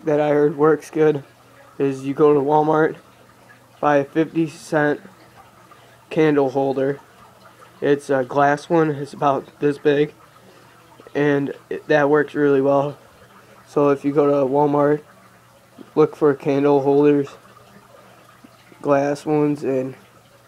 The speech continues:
they work good. But I heard that the geckos might, like,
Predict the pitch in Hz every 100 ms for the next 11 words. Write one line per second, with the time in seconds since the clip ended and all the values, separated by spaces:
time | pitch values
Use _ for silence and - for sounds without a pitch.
0 | - - - 151 151 143 147 147 139 143
1 | - _ _ _ - _ _ - 147 147
2 | 147 151 147 135 147 143 139 - - -
3 | - - - _ _ - - - 139 151
4 | 143 156 135 143 135 123 135 123